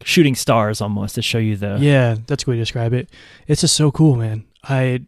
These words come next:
Speaker 2: I just like to just look at stuff like this all day. I don't know. It always reminds me of, you know, have you seen the movie The Perfect Storm?
Speaker 1: Oh God, it's been so long.
Speaker 2: Yeah, but when they do that zoom out, so they're, they're, like, doing, uh,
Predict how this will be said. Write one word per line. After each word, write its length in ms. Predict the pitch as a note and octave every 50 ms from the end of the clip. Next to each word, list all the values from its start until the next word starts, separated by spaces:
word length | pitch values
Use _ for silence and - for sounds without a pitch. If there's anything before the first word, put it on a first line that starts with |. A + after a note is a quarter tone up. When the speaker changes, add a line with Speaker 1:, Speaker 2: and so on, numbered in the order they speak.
| - - -
Speaker 2:
I 60 | -
just 320 | C3 C3 B2+ A#2 - - _ _ _ _ _ _ _ _ -
like 220 | C3+ C3 B2+ -
to 100 | C3+ B2
just 240 | A#2 A2+ B2+ - -
look 220 | A#2 A#2 - -
at 100 | - -
stuff 240 | - - C3+ B2 -
like 140 | C3+ B2+ -
this 200 | C3+ C3+ - -
all 120 | C#3 C3+
day. 200 | C3+ C#3 C3 B2 - - - - - _ - _ _ _ _ _ _ _ _ -
I 80 | C#3
don't 140 | B2 B2 A#2
know. 160 | A#2 A2+ A2+
It 200 | A#2+ B2+ B2 B2+
always 240 | C3 C3+ C#3+ C#3 B2+
reminds 360 | C#3 C3 B2+ B2 B2+ B2 A2+
me 160 | B2+ A#2+ A#2+ A#2
of, 460 | A#2 A#2 A2+ A2 - - - - - _ _ _ _ -
you 140 | - C#3+ D#3
know, 100 | E3 D3+
have 140 | D3 D3+ D3+
you 40 | D3+
seen 140 | C3+ E3+ E3
the 80 | D#3
movie 220 | D#3 D#3 D3 D3+ D3
The 100 | C#3+ C#3+
Perfect 300 | - D#3 D3 D3 C#3+ -
Storm? 460 | - D3 C#3+ D3 D3 D3+ D3+ D3 - _ _ - -
Speaker 1:
Oh 140 | G#2 G#2 G2+
God, 260 | - G#2+ G#2+ G#2+ G#2
it's 80 | -
been 100 | - B2+
so 200 | G#2+ - A#2+ G#2+
long. 340 | G#2 G#2 G#2 G#2+ G#2+ G#2 G#2+ - _ _ _ _ -
Speaker 2:
Yeah, 220 | D3+ D3 C#3+ C3
but 140 | A#2+ C#3+ C3+
when 120 | C3+ C#3+ C#3+
they 80 | C#3
do 180 | C3 C#3 C#3+ C#3+
that 240 | C#3 C3+ C3 C3+ A#2+
zoom 180 | B2+ C#3+ C3+
out, 280 | C3 C3 C3+ C3+ - -
so 100 | - C#3
they're, 260 | C3 C3+ B2+ B2+ B2+
they're, 200 | B2 C#3 C3+ C3
like, 220 | B2+ B2 B2 A2+ A2+
doing, 520 | C3+ C3 C3 B2+ B2+ B2+ B2+ B2 C3 -
uh, 360 | - C3 B2 B2 B2 B2 B2